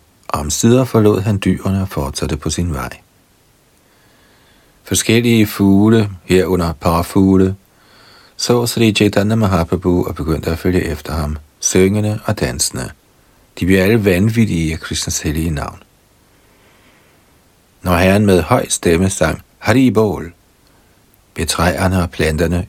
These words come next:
jublende glade for at høre ham. Kommentar.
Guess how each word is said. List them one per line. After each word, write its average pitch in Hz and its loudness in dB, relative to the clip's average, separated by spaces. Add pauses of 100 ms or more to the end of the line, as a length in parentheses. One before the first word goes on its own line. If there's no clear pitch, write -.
jublende 107 2
glade 78 -4 (160)
for - -8
at 76 -4
høre 71 -6
ham. 78 -8 (2250)
Kommentar. 90 0